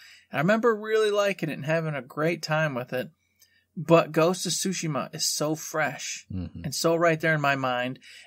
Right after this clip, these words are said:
Speaker 1: And of course, Last of Us Two is good, but it's not my jam, even though I did watch it all the way through and play it.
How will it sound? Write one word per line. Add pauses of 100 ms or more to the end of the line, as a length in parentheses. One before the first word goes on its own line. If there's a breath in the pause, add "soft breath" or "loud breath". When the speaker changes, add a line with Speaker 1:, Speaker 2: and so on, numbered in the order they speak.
Speaker 1:
And
of
course,
Last
of
Us
Two
is
good,
but
it's
not
my
jam,
even
though
I
did (100)
watch
it
all
the
way
through
and
play
it.